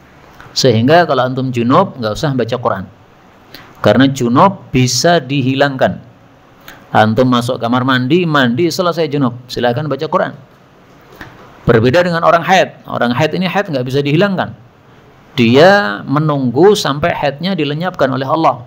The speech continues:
Satu pekan lamanya biasanya. Nah, maka untuk orang-orang haid, apabila memang membutuhkan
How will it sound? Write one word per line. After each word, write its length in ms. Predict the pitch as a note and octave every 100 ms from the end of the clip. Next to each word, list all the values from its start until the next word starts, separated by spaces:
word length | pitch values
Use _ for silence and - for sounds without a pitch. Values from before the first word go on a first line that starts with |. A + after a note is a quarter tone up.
| - -
Satu 240 | A2 -
pekan 320 | C3 - E3 D3
lamanya 400 | C3 D#3+ B2 A2
biasanya. 320 | A#2 C#3 G2 - - - - - - - - -
Nah, 160 | A2
maka 240 | A#2 B2 D#3+
untuk 160 | D#3+ D3+
orang-orang 400 | C#3 C#3+ C#3+ C3+
haid, 400 | B2+ D#3 G#3 G#3+ - _ - - -
apabila 400 | B2 A#2+ B2+ B2+
memang 300 | C3 C#3 B2
membutuhkan 880 | E3+ G3+ C#3+ C#3+ E3 D3 E3 D3